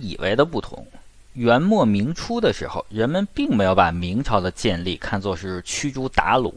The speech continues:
光复中华的民族主义胜利。朱元璋由于红巾军的出身，特别是红巾军和白莲教之间的这种密切联系，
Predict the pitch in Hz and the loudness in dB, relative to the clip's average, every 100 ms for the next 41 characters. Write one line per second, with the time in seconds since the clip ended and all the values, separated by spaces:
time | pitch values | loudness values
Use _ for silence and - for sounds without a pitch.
0 | - 123 123 - 90 - 131 117 82 92 | -4 -2 -2 -4 -8 -6 -6 -4 -4 -2
1 | 98 82 87 117 - - - - - 117 | -2 -4 -6 -6 -6 -8 -8 -10 -6 -6
2 | - 127 - - - - - - - - | -6 -12 -18 -20 -20 -20 -20 -20 -12 -4
3 | 226 233 226 226 202 196 208 - 139 175 | 0 0 2 4 4 0 -2 -6 -4 -4
4 | 185 190 190 185 113 - 165 165 170 170 | -2 -4 -4 -4 -4 -4 -10 -4 -4 -4
5 | - - 104 113 110 - 98 120 135 135 | -6 -4 -4 -4 -6 -6 -4 -4 -4 -4
6 | 139 135 123 - - 104 147 160 165 - | -4 0 -2 0 -2 2 2 0 2 0
7 | 85 104 107 107 101 98 - 76 123 113 | 0 -4 -2 0 0 -4 -8 -6 -6 -6
8 | - 85 - - - | -6 -6 -6 -8 -12